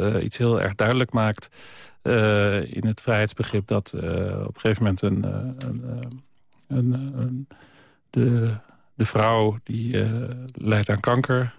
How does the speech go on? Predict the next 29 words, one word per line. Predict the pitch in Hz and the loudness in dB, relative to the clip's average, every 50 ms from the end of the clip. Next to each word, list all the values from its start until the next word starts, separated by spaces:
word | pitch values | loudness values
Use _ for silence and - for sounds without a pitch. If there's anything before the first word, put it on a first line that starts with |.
| _ - | _ -4
en | - 107 101 | -2 0 0
de | 98 98 | 2 2
man | 101 110 104 104 104 101 | 2 2 4 4 2 0
die, | 101 104 98 101 107 - - - 127 | 0 -2 -6 -8 -10 -12 -18 -12 -6
eh, | 107 104 98 98 95 95 107 127 131 135 - _ _ - - - - - _ | -2 0 0 0 0 -2 -4 -6 -10 -14 -18 _ _ -20 -20 -20 -20 -20 _
gaat | - - - 104 - | -8 -4 -2 0 0
zijn | - 113 - | 2 2 2
eigen | - 101 98 - 104 | 2 0 0 0 0
weg | 90 92 107 110 - - | 0 0 0 0 -2 -4
en | - - | -4 -2
die, | 101 101 95 90 92 92 | -2 0 -2 -2 -2 -2
eh, | 95 101 98 98 101 110 | -2 -2 -2 -2 -4 -6
claimt | 117 - - 123 110 101 - | -4 -2 0 2 2 2 2
zijn | - 107 92 | 2 0 2
vrijheid... | - 113 110 107 95 95 95 82 - - - _ - - - - - - | 2 2 2 2 0 0 -2 -4 -4 -6 -12 _ -20 -20 -20 -20 -18 -14
Dus | - 120 - - | -12 -12 -12 -14
die | - - - - - 117 | -14 -14 -12 -10 -10 -8
vindt | 123 - 113 101 - | -4 -2 -2 0 0
dat | 104 95 | -2 -2
hij | - 101 | -2 0
niet | 107 104 - | -2 0 0
per | - 95 92 | 0 0 0
definitie | 98 95 - - 110 92 - - - - | 0 0 0 0 0 0 -2 -4 -4 -2
aan | 90 | -2
het | 95 101 - | -2 0 0
ziekbed | 127 117 - - 110 - | -2 0 0 0 0 0
hoeft | - - - | -2 -4 -4
te | - | -6
zitten. | 117 - - 113 - 117 | -4 -4 -4 -4 -4 -6